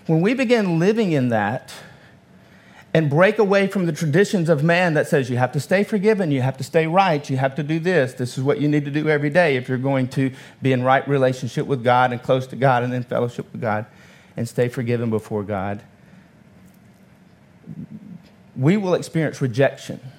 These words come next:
But if we crave their acceptance, we will turn our back on the eternal work of Christ and the good news of grace, and we'll go back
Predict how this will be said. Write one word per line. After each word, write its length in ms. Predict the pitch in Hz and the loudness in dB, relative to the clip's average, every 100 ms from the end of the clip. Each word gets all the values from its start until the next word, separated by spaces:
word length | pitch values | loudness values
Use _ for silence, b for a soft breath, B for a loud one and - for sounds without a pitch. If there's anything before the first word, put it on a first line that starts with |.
| B B B B _ - _ - - - _ _ - b b b b b b b b | B B B B _ -20 _ -20 -20 -20 _ _ -20 b b b b b b b b
But 120 | 139 | 0
if 140 | 131 - | 0 -2
we 80 | 127 | -4
crave 580 | - - 165 196 208 | -6 0 2 2 0
their 200 | 180 185 | -2 0
acceptance, 680 | 156 151 - 190 185 127 107 | -2 -4 0 0 2 -4 -6
we 80 | 139 | -4
will 120 | 120 | -4
turn 280 | 110 - 151 | -2 -2 0
our 140 | 170 | 0
back 360 | 147 165 139 131 | 2 0 0 -2
on 120 | - | -6
the 100 | 120 | -6
eternal 420 | 117 - 147 156 147 | -6 -4 -2 0 0
work 240 | 147 139 | 0 -2
of 120 | 120 | -8
Christ 520 | - 151 101 107 - - b b b b b - - - - | -4 -2 0 -2 -8 -20 b b b b b -20 -20 -12 -4
and 120 | 117 | -2
the 40 | |
good 200 | 110 151 | 0 2
news 280 | 147 147 123 | 4 2 0
of 100 | 113 | -2
grace, 400 | 139 135 117 - B B B | 2 2 2 -6 B B B
and 120 | 117 | -2
we'll 120 | 117 | -2
go 160 | 113 120 | 0 0
back 480 | 113 143 113 - | 2 2 2 -2